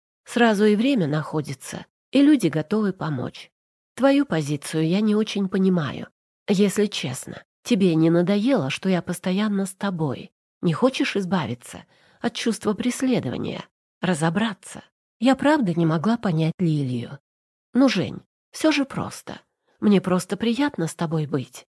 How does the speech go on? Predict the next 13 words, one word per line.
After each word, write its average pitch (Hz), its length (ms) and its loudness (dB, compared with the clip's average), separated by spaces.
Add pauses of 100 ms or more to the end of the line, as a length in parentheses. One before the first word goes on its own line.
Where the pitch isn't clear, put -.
(340)
Ага, 190 460 2 (320)
и 247 80 -2
с - 60 -6
парнями 254 460 4
тоже 170 320 0
в 156 60 -2
вашем... 160 460 -2 (500)
твоём 175 480 2
доме. 147 420 -2 (360)
Они 196 280 6
уже 165 200 0
тут 220 200 -2
прописались. 240 840 -6